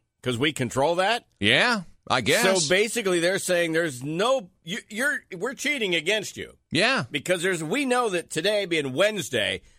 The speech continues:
Speaker 1: there's not supposed to be a winner Wednesday.
Speaker 2: No.
Speaker 1: So you can go put your money in all you want, but we know nobody's gonna win. And if you win, well, that's a mistake.
Speaker 2: Yeah.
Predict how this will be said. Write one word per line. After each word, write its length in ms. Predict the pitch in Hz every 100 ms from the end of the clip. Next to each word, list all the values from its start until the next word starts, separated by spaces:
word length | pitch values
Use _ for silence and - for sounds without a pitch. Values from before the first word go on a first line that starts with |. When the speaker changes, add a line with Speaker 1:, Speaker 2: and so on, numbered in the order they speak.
| _
Speaker 1:
there's 100 | 165 190
not 160 | 247
supposed 240 | - 226 -
to 60 |
be 120 | 180
a 80 | 175
winner 280 | 147 196 170
Wednesday. 600 | 139 156 139 107 82 - _
Speaker 2:
No. 300 | - 220 107 - _
Speaker 1:
So 100 | -
you 140 | 175 254
can 80 |
go 140 | 262 220
put 180 | 202 185
your 80 | 156
money 260 | 247 220
in 100 | 147
all 100 | 139
you 100 | 127
want, 220 | 151 156 104
but 160 | 120
we 180 | 151 277
know 140 | 233 113
nobody's 320 | 143 147 127
gonna 180 | 143 143
win. 360 | 190 156 80 82
And 140 | 120
if 100 | 120
you 120 | 185
win, 300 | 202 254 190
well, 100 | 147
that's 280 | 170 175 131
a 40 |
mistake. 500 | 135 - 220 151 - -
Speaker 2:
Yeah. 280 | 185 208